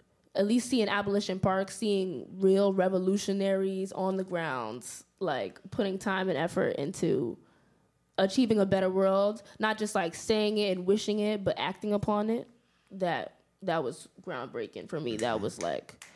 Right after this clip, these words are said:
eye-opening. And, like, even, like, prior to Abolition Park,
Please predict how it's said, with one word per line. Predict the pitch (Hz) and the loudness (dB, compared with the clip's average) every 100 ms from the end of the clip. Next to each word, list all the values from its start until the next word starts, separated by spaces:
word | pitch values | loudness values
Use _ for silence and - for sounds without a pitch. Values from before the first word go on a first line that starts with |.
| - - | -10 -4
eye-opening. | 185 175 120 - 127 85 113 - - _ _ _ _ _ - | 0 0 -2 -4 -4 -6 -10 -16 -20 _ _ _ _ _ -4
And, | 233 | 0
like, | 240 226 | 2 0
even, | 226 269 294 | 0 0 2
like, | 277 220 - - _ _ _ _ _ - | 2 0 -4 -16 _ _ _ _ _ 2
prior | 269 247 240 | 4 4 2
to | 240 | 4
Abolition | 202 202 202 202 202 | 2 4 2 2 0
Park, | 196 185 175 160 - | 0 0 2 -2 -10